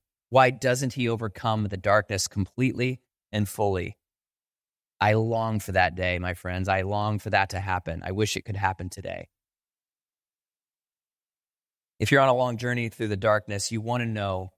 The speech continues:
that it's going somewhere, don't you? If you're in a tough situation, if only you could see a good outcome, a satisfying outcome, a purpose, a meaning, you could keep going. You could keep your candles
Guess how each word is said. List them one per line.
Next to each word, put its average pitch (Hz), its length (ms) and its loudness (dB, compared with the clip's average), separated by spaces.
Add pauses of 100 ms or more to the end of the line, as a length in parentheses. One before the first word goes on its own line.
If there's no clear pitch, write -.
(180)
that 95 100 -2
it's 90 140 -6
going 95 360 0
somewhere, 87 320 -6
don't 92 280 -4
you? 127 160 -2
If - 280 -14
you're 131 120 4
in 131 40 4
a 120 60 0
tough 135 220 4
situation, 131 640 -2
if 127 120 -6
only 160 280 0
you 151 140 0
could 131 220 -4
see 120 540 0 (680)
a 120 140 8
good 139 320 0
outcome, 156 640 2
a 110 60 -6
satisfying 143 720 0
outcome, 139 440 -2
a 104 80 -4
purpose, 135 520 -2
a 110 60 -4
meaning, 131 400 0 (480)
you 123 80 2
could 127 160 2
keep 139 260 0
going. 127 380 4
You 107 120 0
could 113 260 -4
keep - 360 -2 (460)
your 123 140 2
candles 135 720 0